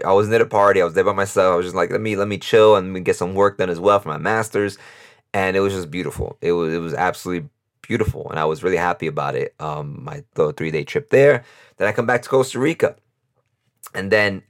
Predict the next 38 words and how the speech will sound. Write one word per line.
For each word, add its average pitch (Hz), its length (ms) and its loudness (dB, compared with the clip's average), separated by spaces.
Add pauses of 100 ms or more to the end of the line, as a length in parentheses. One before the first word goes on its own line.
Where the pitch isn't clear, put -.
(160)
this 104 240 -2
is 104 140 -4
where 101 420 6
I, 101 260 2 (140)
I 92 120 -2
didn't 90 40 -2
even 95 180 -6
mention 98 240 -6
this 80 240 -8
earlier, 87 500 0 (840)
but 95 320 2
I 101 120 4
also 104 200 0
turned 110 320 -2
thirty-two 120 440 0
over 110 120 0
the 82 100 -2
summer 67 460 -6 (240)
on 80 60 -14
July 80 260 -2
twenty-second. 95 680 -2 (340)
Uh, 82 200 -2
I'm 87 160 -6
still - 160 -2
accepting 90 380 -2
late - 360 -2
B-Day 82 280 -2
gifts. 90 340 -2 (460)
Uh, 107 160 4
I 107 180 4
<laughs> 110 60 -8
turned 127 420 0
thirty-two, 139 800 4 (560)
um, 98 580 4 (260)
on 90 420 2
July 85 280 0
twenty-second, 92 720 -2 (140)
and 85 580 -2